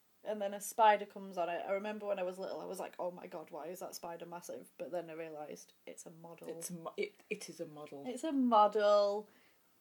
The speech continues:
Speaker 1: and then, and then, uh, Adam, or I forgot his name, Alec
Speaker 2: Alec
Speaker 1: Baldwin.
Speaker 2: Baldwin.
Speaker 1: <laughs> Alec Baldwin takes the spider away. See, another good husband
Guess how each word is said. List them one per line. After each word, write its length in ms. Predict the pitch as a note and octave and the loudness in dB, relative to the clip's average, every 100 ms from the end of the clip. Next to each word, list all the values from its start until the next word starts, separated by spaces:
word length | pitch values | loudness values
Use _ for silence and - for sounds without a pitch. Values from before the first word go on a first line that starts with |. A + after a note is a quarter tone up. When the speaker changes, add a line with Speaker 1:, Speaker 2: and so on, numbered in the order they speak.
| _ F#3+ | _ -2
Speaker 1:
and 200 | G#3+ G#3 | 0 2
then, 520 | G3+ G3+ G#3 G3+ F#3+ _ _ _ _ _ _ _ - | 0 0 -6 -14 -18 _ _ _ _ _ _ _ -10
and 200 | A3 G#3+ | -8 -4
then, 380 | G3 G3 G3 G3 | -6 -6 -8 -6
uh, 400 | G3 G3 G3 F#3+ _ _ _ _ _ _ - | -4 -2 -4 -6 _ _ _ _ _ _ -6
Adam, 520 | A3 G#3 F#3 G#3 G#3+ _ _ _ _ - | -4 -4 -6 -8 -12 _ _ _ _ -10
or 480 | F#3+ F3+ F3+ F3 F3 _ _ _ _ _ _ _ _ _ _ _ _ _ _ _ _ _ _ _ G#3 | -6 -4 -6 -8 -12 _ _ _ _ _ _ _ _ _ _ _ _ _ _ _ _ _ _ _ -20
I 40 | - | -20
forgot 220 | G#3 - | -16 -14
his 160 | G3 F#3+ | -14 -14
name, 220 | F#3 G3+ - | -14 -14 -6
Alec 200 | G#3+ G#3 | -4 4
Speaker 2:
Alec 120 | G#3+ G#3+ | 8 10
Speaker 1:
Baldwin. 300 | A#3 E4 G4+ | 12 12 12
Speaker 2:
Baldwin. 400 | F#4+ F4+ F4 G#4 G#4+ - | 12 6 12 12 12 12
Speaker 1:
<laughs> 220 | G4+ E4 | -6 10
Alec 280 | A#3 B3+ A#3+ | 12 12 12
Baldwin 560 | A3 A3 G#3+ F3 G#3+ G#3+ _ _ _ _ _ _ - | 6 6 6 0 -4 -10 _ _ _ _ _ _ -8
takes 260 | F#3 - | -8 -8
the 60 | G#3+ | -14
spider 380 | - G3+ G3+ F#3+ | -4 -2 -2 -4
away. 260 | F#3 F#3+ - - | -4 -6 -8 -4
See, 240 | C4 B3+ | 4 6
another 320 | B3+ C4+ B3+ | 8 8 6
good 280 | B3+ A#3 A3+ - _ - | 6 4 4 -6 _ -2
husband 640 | A3 G#3+ G#3+ G#3+ G#3+ G#3+ | -2 0 -4 -4 -10 -12